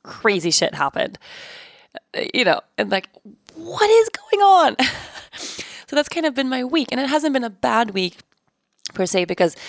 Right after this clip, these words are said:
um, I feel really good. I'm, I'm feeling really good in my body. I've been running a ton. I've been sharing some of that through social media, getting a lot of questions. I feel like I, uh, I, I've always been on team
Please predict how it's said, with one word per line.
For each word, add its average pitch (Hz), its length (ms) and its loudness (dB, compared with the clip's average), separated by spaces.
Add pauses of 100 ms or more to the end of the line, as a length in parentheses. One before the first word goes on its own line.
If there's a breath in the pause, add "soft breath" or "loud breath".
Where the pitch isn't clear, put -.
(380 loud breath)
um, 196 160 -4
I 220 120 2
feel 254 240 0
really 202 180 2
good. 185 460 2
I'm, 175 360 -2
I'm 175 100 -4
feeling 180 220 -6
really 175 160 -6
good 170 160 -4
in 165 80 -10
my 165 120 -10
body. 226 560 0
I've 180 140 -2
been 170 220 -8
running 220 320 0
a 226 40 4
ton. 220 520 2
I've 180 80 0
been 175 80 -6
sharing 175 300 0
some 175 120 -4
of 165 80 0
that 165 140 -2
through 170 100 -6
social 165 320 -4
media, 180 400 0 (100)
getting 165 220 -2
a 156 60 -4
lot 160 100 0
of 165 80 -4
questions. 175 540 0 (400 loud breath)
I 180 100 -2
feel 196 180 2
like 180 220 0
I, 170 320 2
uh, 156 260 0 (400 loud breath)
I, - 280 -4
I've 202 80 -2
always 196 340 4
been 185 260 -4
on 180 160 -2
team 175 460 -4